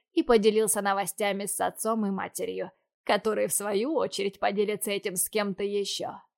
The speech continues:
Ты понимаешь, к чему я веду?» «Понимаю», кивнула я. «И, Мэль, если уж портить настроение, то сразу и полностью». Мира серьёзно посмотрела на меня.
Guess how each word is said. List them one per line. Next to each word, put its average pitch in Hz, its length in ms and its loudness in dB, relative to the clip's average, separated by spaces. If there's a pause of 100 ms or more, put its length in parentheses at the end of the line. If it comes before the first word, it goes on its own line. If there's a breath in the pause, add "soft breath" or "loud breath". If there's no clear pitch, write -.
Ты 196 140 6
понимаешь, 214 580 -4
к - 80 -20
чему 247 320 -2
я 196 180 0
веду?» 214 400 -2 (300)
«Понимаю», 202 640 -2 (360)
кивнула 190 440 0
я. 185 280 -8 (480)
«И, 214 280 10
Мэль, 190 360 -4
если 202 360 -4
уж 202 200 -4
портить 202 340 -2
настроение, 220 800 -2
то 196 160 -2
сразу 233 400 0
и 196 120 4
полностью». 190 840 -4 (320)
Мира 285 280 2
серьёзно 220 500 0
посмотрела 185 580 -4
на 185 100 -8
меня. 185 380 -8